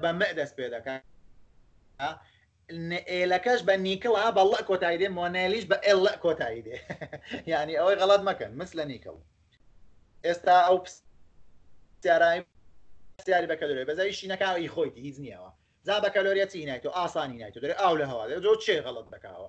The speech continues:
ئاو ش لە هەوا گا-، گازە. ها، ئەو پرسیاری بە کەلۆریە هاتەوە. ئەو جا پرسیار،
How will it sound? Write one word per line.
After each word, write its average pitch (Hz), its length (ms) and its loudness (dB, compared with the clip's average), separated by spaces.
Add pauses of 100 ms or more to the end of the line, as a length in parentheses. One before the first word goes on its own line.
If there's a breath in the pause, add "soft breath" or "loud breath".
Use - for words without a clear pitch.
(100)
ئاو 160 240 -4
ش - 280 -10
لە 147 120 -2 (100)
هەوا 127 300 -4 (560)
گا-، 151 180 -4 (720)
گازە. - 380 -14 (240)
ها، 120 60 -18 (140)
ئەو 185 140 2
پرسیاری 151 300 -2
بە 139 80 -4
کەلۆریە 113 280 -8
هاتەوە. - 220 -20
ئەو 190 140 2
جا 196 120 4
پرسیار، 180 380 2